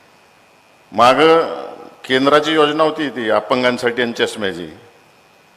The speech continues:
ह्यांना माहीतच नाही, तर सातारा कलेक्टरने अख्ख्या जिल्ह्यात राबवली. राबवलं, वाटप झाल्यानंतर हे जागे झाले, "तुम्ही मला का सांगितलं नाही, हे केंद्राची स्कीम आहे." ही कलेक्टरने आम्हाला सांगितलेला किस्सा आहे. एवढी हुशार आहेत ही.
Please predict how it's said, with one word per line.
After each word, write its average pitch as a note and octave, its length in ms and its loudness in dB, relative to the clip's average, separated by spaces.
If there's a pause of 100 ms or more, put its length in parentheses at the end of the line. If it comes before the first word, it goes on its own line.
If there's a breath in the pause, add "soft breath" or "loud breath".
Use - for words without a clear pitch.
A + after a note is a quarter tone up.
(400)
ह्यांना C3 280 2
माहीतच D3+ 440 2
नाही, A#2+ 320 4 (640)
तर A2+ 80 -2
सातारा C3 540 4
कलेक्टरने D3 640 2
अख्ख्या D3 280 2
जिल्ह्यात C#3+ 460 2
राबवली. B2+ 460 2 (460 loud breath)
राबवलं, C3 520 4
वाटप D#3 460 2
झाल्यानंतर D#3 560 4
हे D#3+ 120 2
जागे D#3+ 280 6
झाले, D3+ 220 6
"तुम्ही D#3 260 2
मला D3 220 6
का D3+ 160 2
सांगितलं C3 420 -2
नाही, A#2+ 120 2
हे A2+ 80 2
केंद्राची G2 500 0
स्कीम E2 320 -10
आहे." D#2 100 -8
ही - 300 -18
कलेक्टरने C3+ 560 0
आम्हाला C#3 300 4
सांगितलेला A#2 480 0
किस्सा G2+ 320 -4
आहे. D#2+ 140 -4 (540 loud breath)
एवढी A#2+ 340 4
हुशार A#2+ 560 2
आहेत A2+ 220 2
ही. - 160 -12